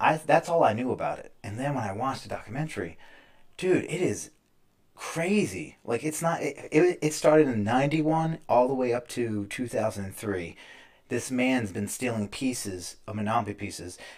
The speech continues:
selling them to people for, like, a hundred grand, and then they're turning in these pieces for a million dollars.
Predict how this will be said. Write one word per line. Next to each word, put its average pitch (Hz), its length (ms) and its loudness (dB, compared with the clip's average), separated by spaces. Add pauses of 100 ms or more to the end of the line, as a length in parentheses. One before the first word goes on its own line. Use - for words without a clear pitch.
(100)
selling 160 540 4
them 110 140 0
to - 80 -10
people 95 500 -6 (120)
for, 120 120 2
like, 110 140 2
a 110 80 4
hundred 127 300 -2
grand, 95 480 0
and 110 120 -2
then 104 160 0
they're 127 180 8
turning 123 320 0
in 107 120 0
these 95 140 -6
pieces 101 340 -6
for 104 120 -2
a 98 80 -2
million 101 300 0
dollars. 87 480 0